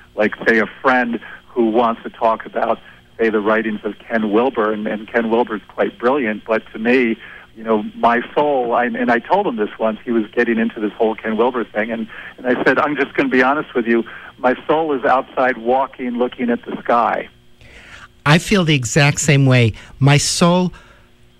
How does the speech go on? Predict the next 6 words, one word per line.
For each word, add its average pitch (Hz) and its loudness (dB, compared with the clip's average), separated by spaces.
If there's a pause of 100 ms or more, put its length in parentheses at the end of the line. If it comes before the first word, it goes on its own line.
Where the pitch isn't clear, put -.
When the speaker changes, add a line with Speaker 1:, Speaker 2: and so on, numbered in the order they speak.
(680)
Speaker 2:
could - 0
care 170 2
less 143 0
about 117 2 (140)
Ken 127 2
Wilber. 110 2